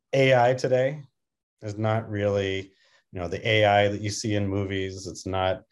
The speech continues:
something that's able to learn on its own. It trains on data.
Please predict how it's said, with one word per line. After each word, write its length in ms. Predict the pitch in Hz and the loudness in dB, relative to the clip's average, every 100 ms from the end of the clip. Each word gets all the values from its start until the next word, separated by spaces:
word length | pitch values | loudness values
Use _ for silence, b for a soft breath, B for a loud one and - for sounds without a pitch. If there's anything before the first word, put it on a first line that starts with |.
| b b | b b
something 460 | - 110 104 101 98 | -4 -2 0 -2 -2
that's 500 | 92 90 - - b b b b - | -4 -6 -14 -16 b b b b -2
able 280 | 120 110 113 | 0 2 2
to 120 | 113 | 2
learn 360 | 104 113 113 113 | 2 2 2 2
on 200 | 110 107 | 2 0
its 160 | 101 | 2
own. 560 | 110 104 98 113 120 117 | 2 2 0 -4 -8 -8
It 240 | 113 107 _ _ _ _ _ _ | -8 -8 _ _ _ _ _ _
trains 1120 | - 139 139 123 90 101 143 160 - - - _ _ _ _ | -2 2 2 2 0 -4 -4 -4 -6 -6 -10 _ _ _ _
on 580 | 107 98 95 95 101 104 _ _ _ | -4 -2 -2 -4 -6 -8 _ _ _
data. 400 | 175 127 80 78 | 2 2 0 -4